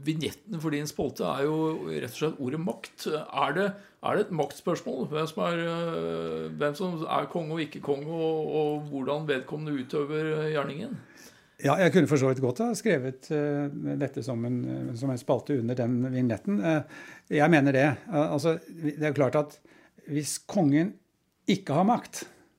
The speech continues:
Speaker 2: hvis kongen er fratatt absolutt all makt, altså for eksempel, det er forskjell på den norske og svenske kongen der. Svenskene har mye mindre formell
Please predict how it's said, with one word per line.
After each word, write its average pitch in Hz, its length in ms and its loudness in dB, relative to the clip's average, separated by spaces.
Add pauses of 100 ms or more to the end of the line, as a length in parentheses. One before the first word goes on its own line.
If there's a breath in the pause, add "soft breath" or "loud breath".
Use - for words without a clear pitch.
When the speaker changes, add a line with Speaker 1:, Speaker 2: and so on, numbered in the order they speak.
(140)
Speaker 2:
hvis 165 160 -10
kongen 151 240 2
er 147 240 2
fratatt 139 540 -2
absolutt 156 420 -2
all 147 180 2
makt, 180 300 -2
altså 131 320 -2
for 139 160 2
eksempel, 131 320 -2
det 131 80 0
er - 160 -12
forskjell - 320 -4
på 180 80 -6
den 160 140 -2
norske - 180 -10
og - 80 -8
svenske 120 340 -6
kongen 117 300 -4
der. 208 160 2 (100)
Svenskene - 560 -6 (140)
har 143 160 -4 (320 loud breath)
mye 139 180 6
mindre 123 440 2 (200)
formell 123 380 0